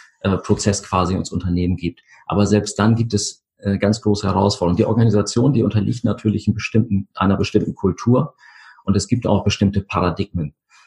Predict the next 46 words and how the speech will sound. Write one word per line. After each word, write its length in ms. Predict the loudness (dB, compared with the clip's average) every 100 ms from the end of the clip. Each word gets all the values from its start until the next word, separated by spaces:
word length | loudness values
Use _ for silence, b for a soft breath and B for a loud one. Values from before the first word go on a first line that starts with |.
| b -6
Also 200 | -2 0
Dinge, 600 | 2 4 4 2 0 B B B
die 80 | 2
man 320 | 2 2 0
eigentlich 380 | -4 -4 -4 -2
gar 160 | 0 0
nicht 180 | 0 0
mehr 160 | 0
anzweifelt, 760 | 0 -2 0 0 0 -6 -4 0
wenn 120 | 2
man 180 | 2 0
in 140 | -2
diesem 260 | -4 -2 -2
Unternehmen 500 | -2 -2 -2 -2 -2
arbeitet. 380 | -2 -2 -2 -4
Und 60 |
dagegen 320 | -4 -2 -2 -2
kann 180 | 0
man 100 | 0
sich 180 | -2 -6
kaum 440 | -6 0 2 4 2
wehren. 260 | 2 2
Das, 240 | -2 -6 -6
das 180 | -8 -4
ist 200 | -6 -4
im 160 | -2
Hinterkopf. 720 | 2 2 0 -8 -12 -16 -20 _
Also 160 | -8 -6
ich 140 | -6
gebe 140 | -2 0
immer 120 | 2
das 160 | 0 0
schöne 220 | -2 0
Beispiel. 340 | 0 0 0
Ich 140 | 0 -2
habe 100 | -2
in 60 |
einem 160 | -2 -2
Unternehmen 460 | -2 0 2 2
gearbeitet, 480 | 2 2 0 0 -4 -4
die 80 |
haben 120 | -4 -4
zehn 220 | -2 0
Jahre 200 | 0 -2
lang 180 | -2 -4
geglaubt, 400 | -4 -2 -2 -4